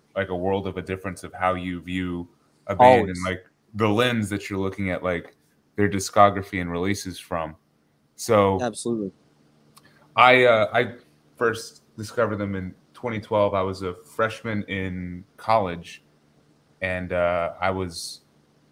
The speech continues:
Speaker 1: going to, uh, s-, school a couple states away from, like, where I spent basically the majority of my life,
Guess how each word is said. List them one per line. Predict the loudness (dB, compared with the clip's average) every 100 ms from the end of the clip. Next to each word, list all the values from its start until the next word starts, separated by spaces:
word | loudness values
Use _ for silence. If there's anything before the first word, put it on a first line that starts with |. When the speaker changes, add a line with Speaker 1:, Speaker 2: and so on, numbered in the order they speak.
| _ _ _ _
Speaker 1:
going | -2 0 -2 -4
to, | -6 -4 0
uh, | 0 -2 -6 _ _ _ _ -20
s-, | _ _
school | -12 -4 -2 -2 -6 -12 _ _ _ _
a | -2
couple | -2 -2
states | -4 -4 -4
away | 0 0
from, | 0 -4 -6 -8 -4
like, | -2 0
where | 2 2
I | 0
spent | -2 -6 -6 -6
basically | -6 -6 -8
the | -8
majority | -2 -2 0
of | 0
my | 0
life, | 2 0 -4